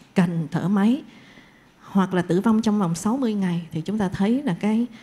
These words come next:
tử vong của bệnh nhân viêm phổi, cái tỷ lệ tử, cái tần suất viêm phổi của bệnh nhân R S V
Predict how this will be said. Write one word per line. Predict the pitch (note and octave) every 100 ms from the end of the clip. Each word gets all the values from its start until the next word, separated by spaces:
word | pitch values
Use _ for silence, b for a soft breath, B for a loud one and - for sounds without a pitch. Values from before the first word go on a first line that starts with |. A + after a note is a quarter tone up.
| B B B -
tử | E3
vong | G#3+ A3 G3+ G#3
của | G3+ D#3
bệnh | - F#3+
nhân | G3 F#3+ F#3
viêm | A3+ G3+
phổi, | C#3+ D#3
cái | - B3+
tỷ | E3
lệ | G3+ - - -
tử, | D#3+ D#3 F#3 G3+
cái | A3 A#3 B3 B3 -
tần | F3
suất | E3+ C4+ -
viêm | G#3+ G3
phổi | - C#3 F#3+
của | D#3 E3
bệnh | - F#3+
nhân | F#3+ F#3+ F#3 F3+ B B B B _
R | F#3 F#3+ D#3+
S |
V | A3